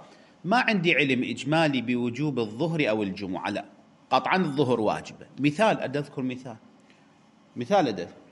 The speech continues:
الظهر قطعًا واجبة، لكن هل الجمعة واجبة أو لا؟ أكو احتمال الجمعة واجبة. أكو احتمال.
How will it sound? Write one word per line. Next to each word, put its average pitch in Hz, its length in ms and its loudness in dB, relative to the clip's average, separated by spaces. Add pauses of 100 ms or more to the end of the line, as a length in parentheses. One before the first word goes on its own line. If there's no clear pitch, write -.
(280)
الظهر 190 260 4
قطعًا 185 380 6
واجبة، 104 500 2 (360)
لكن 143 280 0
هل 233 160 2
الجمعة 214 480 2
واجبة 190 420 2
أو 160 240 2
لا؟ 131 340 -2 (300)
أكو 160 200 0
احتمال 117 440 -4
الجمعة 87 400 -12
واجبة. 76 360 -20 (720)
أكو 107 220 -8
احتمال. 107 380 -12